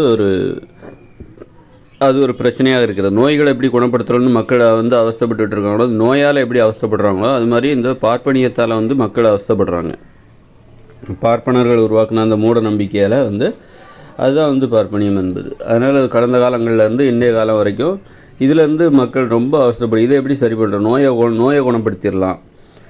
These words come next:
ஆஹ், அந்த பார்ப்பனியத்திலிருந்து எப்படி தப்பிப்பது? நோயை குணப்படுத்தணும் அப்படின்னா, நோயிலிருந்து விடுபடணும். நோய்,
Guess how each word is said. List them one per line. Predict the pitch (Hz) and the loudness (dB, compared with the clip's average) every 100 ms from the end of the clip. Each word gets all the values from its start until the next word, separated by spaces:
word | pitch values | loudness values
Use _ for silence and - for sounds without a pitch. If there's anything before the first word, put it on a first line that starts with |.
| - - | -20 -8
ஆஹ், | 120 123 120 | -2 2 2
அந்த | 120 117 | 2 0
பார்ப்பனியத்திலிருந்து | 127 143 143 147 135 120 123 131 | 0 0 0 0 0 0 0 2
எப்படி | 127 110 117 | 2 0 -2
தப்பிப்பது? | 107 95 92 98 92 87 | -2 -4 -6 -4 -4 -4
நோயை | 107 143 160 | 0 0 2
குணப்படுத்தணும் | 139 139 127 123 123 127 123 | 2 0 -2 -2 0 0 0
அப்படின்னா, | 117 113 123 170 | 0 0 0 0
நோயிலிருந்து | 160 143 139 135 135 | 0 0 0 0 2
விடுபடணும். | 131 120 117 110 110 | 2 2 0 0 0
நோய், | 113 127 | 0 0